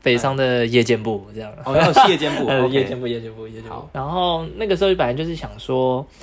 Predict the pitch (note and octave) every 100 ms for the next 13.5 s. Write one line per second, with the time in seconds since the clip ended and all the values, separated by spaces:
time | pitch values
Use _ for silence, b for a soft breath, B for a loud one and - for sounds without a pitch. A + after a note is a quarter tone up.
0 | B B - A#2+ A2 - D#3+ G#3 E3 C#3+
1 | C3+ D3 D3 D3 - _ _ _ C#3+ C#3
2 | E3+ F#3 C3 D3+ D3+ C#3+ C#3 C3 B2 A2+
3 | - - _ D3+ A2 C#3 D#3 D3 C#3 C3
4 | C3 _ - E3 F3 A#2+ - B2 C3 A2
5 | G#2+ G2 - - _ _ D#3+ E3+ D3+ C3
6 | - B2 A#2 D#3+ E3 C3 C#3 C3+ A#2+ C#3
7 | B2 A2 G#2+ - B2+ A#2+ _ _ - -
8 | C#3 A#2+ A2 C3+ A2+ G2 - A2 G#2+ -
9 | - F#2 - A2 G#2+ G#2+ - A2+ G2 -
10 | - C3 B2 C3 B2+ G#2 G#2 A2+ A2 A2+
11 | C3+ - b b b - B2+ A#2+ C3+ B2
12 | A#2+ A2+ G#2+ G#2+ - _ - - B2 B2
13 | A#2+ F#2+ - -